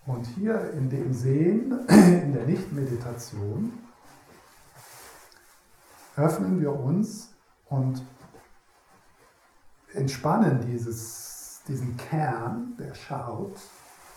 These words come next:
ja, und öffnen uns zu dieser, diesem, diese, diesem, dieser Erkenntnis, dass wir nicht wissen, wo das Sehen ist. Und dass es auch nicht so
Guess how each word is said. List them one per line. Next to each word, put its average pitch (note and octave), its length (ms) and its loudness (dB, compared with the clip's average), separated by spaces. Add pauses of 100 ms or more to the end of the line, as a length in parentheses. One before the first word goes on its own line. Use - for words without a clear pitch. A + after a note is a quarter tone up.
(720)
ja, D#3+ 340 -12
und C3 260 -6
öffnen D#3 300 -2
uns B2+ 360 -6
zu C3 100 -8
dieser, C3+ 460 -2 (140)
diesem, B2+ 400 -4 (400)
diese, D3 200 -14
diesem, B2+ 560 -10 (220)
dieser C3+ 220 -4
Erkenntnis, C#3 720 0
dass - 240 -6
wir - 80 -8
nicht D#3 300 -6
wissen, C3 380 -4
wo C3+ 120 0
das C3+ 260 0
Sehen C#3+ 320 0
ist. - 600 -4 (640)
Und C3 160 -6
dass C3 160 0
es C3 140 -6
auch - 140 -10
nicht D3+ 200 -2
so D#3+ 160 -8